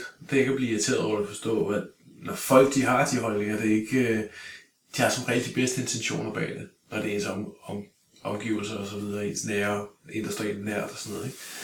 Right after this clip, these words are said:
Så, så det er nok det første, det er ikke at blive irriteret over det, men måske prøve at forklare dem, at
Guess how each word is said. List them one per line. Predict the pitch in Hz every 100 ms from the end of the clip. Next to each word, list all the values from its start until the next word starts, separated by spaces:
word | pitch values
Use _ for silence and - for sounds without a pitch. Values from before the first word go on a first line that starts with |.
| - - - - -
Så, | - 127 110 107 98 - - - - -
så | 123
det | 139
er | 131
nok | 131
det | -
første, | - 113 110 131
det | 131
er |
ikke | 123 123
at |
blive | 123 113 107
irriteret | 92 92 98 139 160 151
over | 151 151
det, | 156 143
men | 117 113 110 110
måske | 110 117 -
prøve | 120
at | -
forklare | - 127 147 170
dem, | 165
at | 131